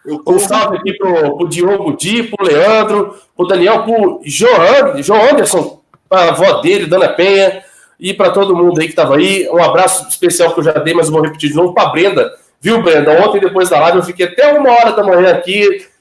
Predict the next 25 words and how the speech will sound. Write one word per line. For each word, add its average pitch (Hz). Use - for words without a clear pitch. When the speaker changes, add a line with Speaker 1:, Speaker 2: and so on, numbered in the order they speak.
Speaker 2:
consegui 185
colocar 165
o, 143
o 143
teu 165
A -
D 151
M 143
de 131
volta, 190
consegui 185
resolver 175
a -
situação 160
da 151
Carolzita, 147
eu 131
acho, -
não 143
tenho 143
certeza. 160
Preciso 147
ver 160
para 147
crer. 160